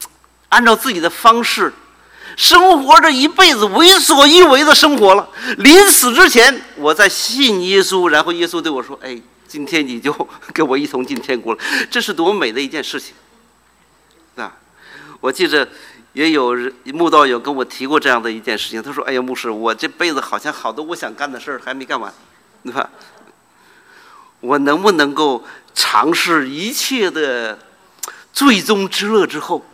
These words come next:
然后就像那位在耶稣旁边的强盗一样，我在临死的时候说，‘主啊，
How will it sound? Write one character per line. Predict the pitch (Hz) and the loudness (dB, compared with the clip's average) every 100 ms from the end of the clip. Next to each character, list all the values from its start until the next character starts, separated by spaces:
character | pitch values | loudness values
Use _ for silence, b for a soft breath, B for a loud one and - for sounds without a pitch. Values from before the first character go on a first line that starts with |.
| _ B B B | _ B B B
然 | 131 160 185 | 0 0 2
后 | 247 | -2
就 | - - 370 330 | -4 2 2 2
像 | 240 - 254 233 | 0 2 2 4
那 | 254 240 | 6 6
位 | 240 208 | 4 2
在 | 214 | 2
耶 | 196 226 | 2 0
稣 | 226 233 | 0 0
旁 | 214 - 196 | -4 -2 -2
边 | 196 214 202 | 2 0 2
的 | 190 151 B B B | -2 -2 B B B
强 | - - - - 139 | -8 -6 -6 -8 -8
盗 | 143 | -8
一 | 113 104 | -10 -14
样， | 131 _ _ _ _ b b b b | -20 _ _ _ _ b b b b
我 | - 156 | -4 -2
在 | 196 | 0
临 | 175 165 233 | -2 0 -2
死 | 233 - | -2 -2
的 | 139 160 | 0 0
时 | 156 | 0
候 | 147 | -2
说 | 151 160 143 | -2 -2 -4
，‘主 | - 123 | -6 -6
啊， | 117 120 - | -6 -8 -14